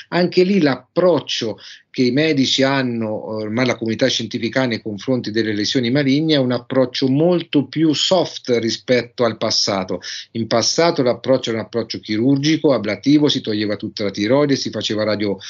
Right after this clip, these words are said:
iodio a tutti i nostri pazienti, Adesso invece viene fatto un approccio differenziato in base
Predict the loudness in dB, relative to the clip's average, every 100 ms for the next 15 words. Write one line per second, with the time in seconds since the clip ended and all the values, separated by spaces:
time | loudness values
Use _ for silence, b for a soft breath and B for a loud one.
0 | B _ 0 2 2 0 -4 -4 -4 -4
1 | -4 -6 -6 0 2 2 2 0 0 B
2 | B -2 2 2 2 2 2 4 2 2
3 | 0 0 -2 -4 -2 -2 -2 -6 -6 -2
4 | 0 0 0 -2 -2 0 0 0 -2 -4
5 | 0 0 2 0 0 2 2 0 0 0
6 | 0 0 -2